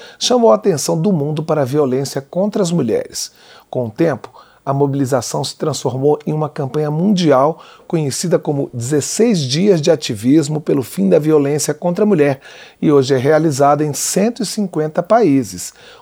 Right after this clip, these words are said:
O Brasil aderiu ao movimento em dois mil e três, mas por aqui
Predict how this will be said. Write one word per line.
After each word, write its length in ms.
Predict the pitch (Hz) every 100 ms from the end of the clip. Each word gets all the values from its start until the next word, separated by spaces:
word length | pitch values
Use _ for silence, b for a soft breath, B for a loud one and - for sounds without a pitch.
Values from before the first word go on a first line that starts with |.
| -
O 80 | 175
Brasil 460 | 151 123 120 156
aderiu 500 | 147 143 127 151 196
ao 160 | - 151
movimento 640 | 135 123 123 120 147 143
em 60 | 151
dois 200 | 143 131
mil 160 | 165
e 60 | 175
três, 500 | 165 139 165 147 - b b b -
mas 160 | 208
por 180 | - 147
aqui 400 | 143 143 151 208